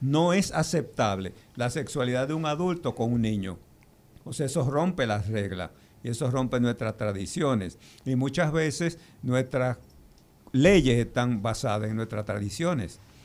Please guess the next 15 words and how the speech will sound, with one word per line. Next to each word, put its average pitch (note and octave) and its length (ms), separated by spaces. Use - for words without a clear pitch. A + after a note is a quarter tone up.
Entonces, C3 300
porque C#3+ 280
hay B2+ 140
países D3 640
como A2+ 340
esto, B2 440
eh, G#2 340
India, B2+ 440
países A2+ 380
islámicos, C3+ 640
donde B2+ 340
no C3 240
tú C3 160
puedes C3 400
casarte D3 280